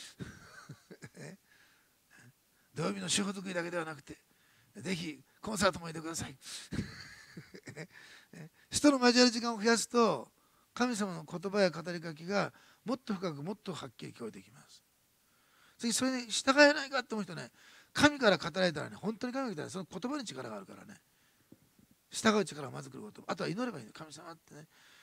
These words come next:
あのね、これちょっと、私ね、ちょっと理解できなくて、理解できなくても従うと思ってるんですけど、ちょっと助けてくださいって素直に言えば、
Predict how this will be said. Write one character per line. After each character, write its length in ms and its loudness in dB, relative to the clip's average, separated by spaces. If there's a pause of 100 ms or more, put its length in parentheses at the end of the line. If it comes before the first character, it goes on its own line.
(240)
あ 120 -18
の 180 -16
ね、 160 -14
こ 120 -14
れ 140 -10
ち 100 -16
ょ 20 -20
っ 40 -20
と、 240 -12 (320)
私 200 -10
ね、 120 -16
ち 80 -12
ょ 20 -12
っ 40 -12
と 60 -10
理 80 -12
解 140 -8
で 120 -10
き 40 -14
な 80 -12
く 60 -14
て、 100 -12
理 80 -10
解 140 -8
で 80 -12
き 60 -14
な 80 -10
く 40 -16
て 60 -12
も 60 -10
従 200 -8
う 60 -8
と 80 -12
思 80 -14
っ 40 -16
て 80 -16
る 60 -10
ん 40 -16
で 60 -12
す 80 -14
け 60 -12
ど、 140 -10 (360)
ち 60 -20
ょ 120 -16
っ 40 -12
と 120 -10
助 140 -8
け 60 -12
て 40 -14
く 40 -14
だ 60 -14
さ 120 -8
い 40 -6
っ 40 -8
て 180 -16
素 100 -12
直 120 -8
に 80 -10
言 60 -8
え 40 -10
ば、 180 -10